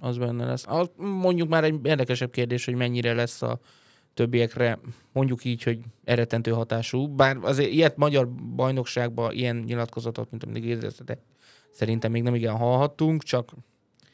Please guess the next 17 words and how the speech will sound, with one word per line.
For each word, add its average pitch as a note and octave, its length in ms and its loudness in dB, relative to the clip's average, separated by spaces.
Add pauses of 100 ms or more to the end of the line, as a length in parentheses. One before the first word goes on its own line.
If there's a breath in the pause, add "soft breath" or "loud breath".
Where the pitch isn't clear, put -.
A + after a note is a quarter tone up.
(300 soft breath)
reméljük, G#2+ 320 -2
hogy G#2+ 100 -4
többet A2+ 280 -4
nem A2+ 120 -2
is A2 100 -6
nagyon A2 220 -4
fogunk. A2+ 500 -8
Még D3 180 4
egy C#3+ 80 2
picikét - 480 0
maradjunk B2 440 0
Újpesten, C3+ 500 0
de C3 80 -2
már B2 180 -2
átkötünk A#2+ 440 -6
a - 40 -10
transferekre. D3 680 -2